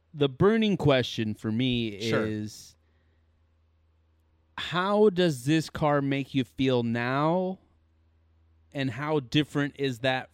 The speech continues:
Speaker 1: from how it made you feel before?
Speaker 2: Well, okay, that's a really good question.
Speaker 1: <laughs>
Speaker 2: Um, I love the look even more now.
Speaker 1: Okay.
Speaker 2: Um, the spoiler is obnoxious but subtle. <laughs>
Speaker 1: Okay.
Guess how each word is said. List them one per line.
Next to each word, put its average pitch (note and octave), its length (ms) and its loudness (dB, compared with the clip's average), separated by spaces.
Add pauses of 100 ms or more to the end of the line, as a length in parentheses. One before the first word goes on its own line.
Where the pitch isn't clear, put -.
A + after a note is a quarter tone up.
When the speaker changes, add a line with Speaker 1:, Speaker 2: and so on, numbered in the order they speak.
Speaker 1:
from A#2 760 -4
how C3 280 -2
it A#2+ 80 -8
made B2 280 -4
you A#2 80 -6
feel A#2+ 280 -4
before? G#2 640 -6 (220)
Speaker 2:
Well, E3+ 460 2 (100)
okay, A#2+ 260 -4
that's C3+ 240 -10
a G#4+ 180 -8
really E3 280 -2
good E3 140 -10
question. G2+ 560 -12 (220)
Speaker 1:
<laughs> - 40 -20 (320)
Speaker 2:
Um, F#3 640 2
I D3+ 120 0
love E3 460 -2
the G3+ 80 -6
look C3+ 380 -2 (240)
even C#3+ 300 -6
more A#2+ 240 -2
now. G#2+ 340 -6 (560)
Speaker 1:
Okay. A#2 300 -6
Speaker 2:
Um, B2 300 -2
the B2 60 -8
spoiler E3 640 0
is B2 540 -8 (240)
obnoxious C#3 560 -4
but C3 160 -6
subtle. A2 380 -8 (520)
<laughs> F#3+ 600 -4
Speaker 1:
Okay. D3 460 4